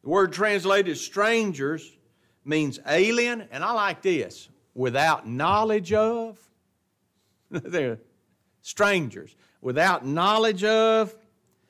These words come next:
or "without a share in." And that word translated "foreigners" means without citizenship in the kingdom of God.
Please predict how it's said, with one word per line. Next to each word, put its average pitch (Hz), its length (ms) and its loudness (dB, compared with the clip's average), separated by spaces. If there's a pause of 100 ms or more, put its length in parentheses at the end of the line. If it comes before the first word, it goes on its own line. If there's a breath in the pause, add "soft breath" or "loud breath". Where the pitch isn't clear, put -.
(280)
or 98 140 -12
"without 117 340 -6
a 110 60 -8
share 98 500 -6
in." 65 200 -20 (2500)
And 104 140 -8
that 135 120 -4
word 170 300 2
translated 170 680 0
"foreigners" 175 560 0
means 143 380 -6
without 120 460 -8
citizenship 131 880 -10
in 110 80 -10
the 104 60 -14
kingdom 104 420 -12
of 90 80 -20
God. 85 140 -20